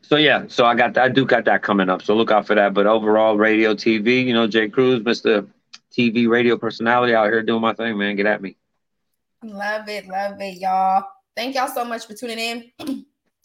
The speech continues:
Speaker 2: Y'all know y'all can find me on all social media platforms, two number sevens, S E V O N, on all social media platforms. Make sure that you check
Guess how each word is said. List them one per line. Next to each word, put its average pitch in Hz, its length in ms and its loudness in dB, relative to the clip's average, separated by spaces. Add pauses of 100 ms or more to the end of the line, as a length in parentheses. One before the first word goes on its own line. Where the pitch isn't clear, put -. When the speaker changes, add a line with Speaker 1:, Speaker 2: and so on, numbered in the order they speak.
(140)
Speaker 2:
Y'all 247 160 4
know 269 60 2
y'all 277 160 4
can 311 160 -2
find 254 240 0
me 277 240 -4 (200)
on 220 160 0
all 240 180 0
social 262 280 -4
media 233 240 -4
platforms, 269 640 -4
two 311 140 -10
number 247 180 -6
sevens, 233 440 -2
S - 180 -4
E 226 80 -10
V 208 180 -8
O 190 120 0
N, 285 340 -2
on 202 220 -8 (120)
all 302 220 -2
social 277 260 -10
media 240 220 -8
platforms. 196 680 -8
Make 185 160 -12
sure - 200 -14
that 202 160 -14
you 196 100 -16
check 220 240 -8